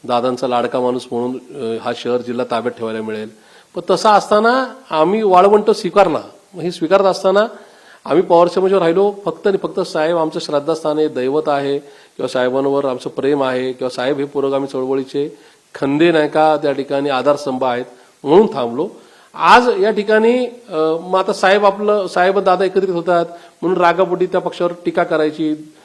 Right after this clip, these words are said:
कुठेतरी दुसऱ्या पक्षात स-, नाही का राजीनामा देऊन लगेच प्रवेश करायचा, अशा चुकीच्या प्रकारे आपण कुठलाच लगेच घाईगडबडीने निर्णय घेऊ नये. म्हणून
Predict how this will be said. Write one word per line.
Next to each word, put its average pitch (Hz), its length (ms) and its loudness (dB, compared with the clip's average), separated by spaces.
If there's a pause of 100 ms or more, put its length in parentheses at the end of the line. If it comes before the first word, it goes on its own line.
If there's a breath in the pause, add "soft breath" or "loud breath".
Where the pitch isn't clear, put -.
(200 soft breath)
कुठेतरी 165 360 0
दुसऱ्या 165 280 -2
पक्षात 165 340 0 (460)
स-, - 180 -16
नाही 151 160 -4
का 143 400 -4
राजीनामा 151 360 2
देऊन 156 140 -2
लगेच 151 200 -2
प्रवेश 156 280 -2
करायचा, 131 420 -6 (500 loud breath)
अशा 190 220 2
चुकीच्या 220 480 0
प्रकारे 214 640 4
आपण 196 360 0
कुठलाच 190 420 0
लगेच 185 220 0
घाईगडबडीने 156 480 0
निर्णय 151 320 0
घेऊ 127 180 -2
नये. 110 140 -6 (460 loud breath)
म्हणून 180 340 6